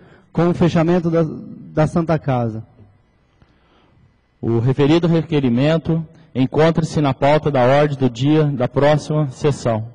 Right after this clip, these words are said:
Speaker 1: Senhor presidente, poderia ler esse requerimento na íntegra?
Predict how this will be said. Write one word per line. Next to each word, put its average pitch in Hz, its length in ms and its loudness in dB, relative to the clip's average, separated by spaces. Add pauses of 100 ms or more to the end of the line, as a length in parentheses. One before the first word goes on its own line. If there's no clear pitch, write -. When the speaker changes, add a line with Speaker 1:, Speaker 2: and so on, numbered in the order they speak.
(1700)
Speaker 1:
Senhor - 160 -14
presidente, 156 640 -2 (180)
poderia 170 300 0
ler 175 160 0
esse 143 160 -6
requerimento 135 560 -6
na 131 140 -6
íntegra? 131 320 -8